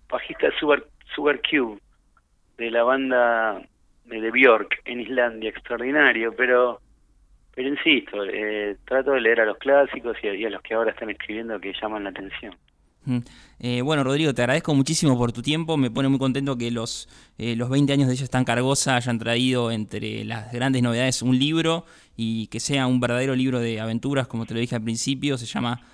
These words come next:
Speaker 2: ¿Dónde no van las melodías? Ya llegó a Mar del Plata, esperemos que cuando todo se normalice también, eh, puedas, tengas la
Speaker 1: Ojalá.
Speaker 2: posibilidad de volver con la banda, presentarlo acá. Y
Speaker 1: Ojalá ir al Teatriz,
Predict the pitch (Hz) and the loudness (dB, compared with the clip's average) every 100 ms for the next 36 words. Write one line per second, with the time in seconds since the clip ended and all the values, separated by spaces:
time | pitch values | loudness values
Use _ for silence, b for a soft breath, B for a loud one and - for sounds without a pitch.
0 | b - 123 127 127 123 123 120 120 139 | b -2 2 4 4 2 2 0 2 0
1 | 160 156 139 120 127 123 123 117 113 110 | 2 0 0 -4 -2 2 4 4 0 -4
2 | 131 139 131 120 117 120 120 110 110 113 | -2 -2 -2 -6 -2 0 0 -4 -4 -4
3 | 107 113 b b b _ - 123 117 117 | -4 -8 b b b _ -2 0 2 0
4 | 110 117 123 127 113 113 117 117 110 - | 0 0 -2 -2 -4 0 0 0 -2 -8
5 | b b - 107 104 - 135 123 120 127 | b b -14 -12 -12 -12 -4 -2 -2 -2
6 | 120 110 117 107 113 120 117 95 120 127 | -2 -4 -4 0 2 2 0 -2 -2 0
7 | 123 120 127 151 143 107 110 120 123 120 | 0 0 2 2 2 -2 -4 -4 -4 -4
8 | 120 135 151 180 b b b - 123 123 | -4 -2 -4 -6 b b b -4 -2 0
9 | 120 120 120 113 110 107 101 120 127 131 | 0 0 0 -2 -4 -6 -4 -4 -2 -2
10 | 123 | -2